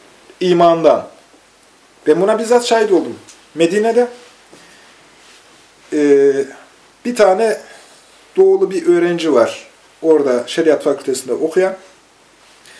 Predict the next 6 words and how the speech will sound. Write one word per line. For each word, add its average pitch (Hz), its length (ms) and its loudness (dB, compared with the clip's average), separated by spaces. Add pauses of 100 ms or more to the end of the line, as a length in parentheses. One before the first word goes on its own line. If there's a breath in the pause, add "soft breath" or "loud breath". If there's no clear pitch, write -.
(140 loud breath)
Bu 202 80 -10
çocuk 180 280 0 (460)
tekfircilerden 165 600 -2
etkilenmiş. - 640 -10 (1000 soft breath)
Böyle 190 180 -2
hissi 190 640 -4